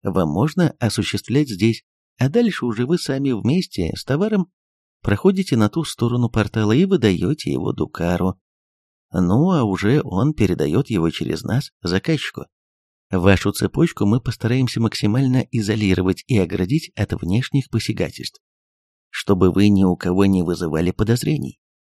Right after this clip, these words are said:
Мы же со своей стороны осуществляем прикрытие сделки как со стороны города, подыскивая тех, кому может потребоваться наша помощь, так и со стороны чёрного рынка.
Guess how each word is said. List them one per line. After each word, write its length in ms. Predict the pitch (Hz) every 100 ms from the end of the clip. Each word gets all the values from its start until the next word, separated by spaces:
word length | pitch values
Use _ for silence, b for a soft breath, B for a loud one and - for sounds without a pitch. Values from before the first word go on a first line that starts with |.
| -
Мы 280 | 95 185
же 120 | 185 117
со 120 | 107
своей 320 | - 113 92
стороны 480 | - - 123 214 220 _ _ _ _ _
осуществляем 960 | - 120 110 - 110 - 95 107 165 165
прикрытие 560 | - 185 92 92 - 85
сделки 420 | - 151 190 123
как 240 | - 117
со 80 | -
стороны 460 | - 98 90 87 -
города, 520 | - 60 85 139 180 _ _ _
подыскивая 640 | - 92 90 - 87 71 57
тех, 480 | - - 143 156 -
кому 260 | 76 90
может 320 | 85 92 95 - _ -
потребоваться 680 | 90 - 85 85 95 -
наша 280 | 82 78 -
помощь, 520 | - - 71 - 180 - _ _ _ _ _ -
так 280 | 95 90 151
и 20 |
со 140 | -
стороны 400 | - - 180 180
чёрного 480 | 170 156 151 170 170
рынка. 360 | 127 120 139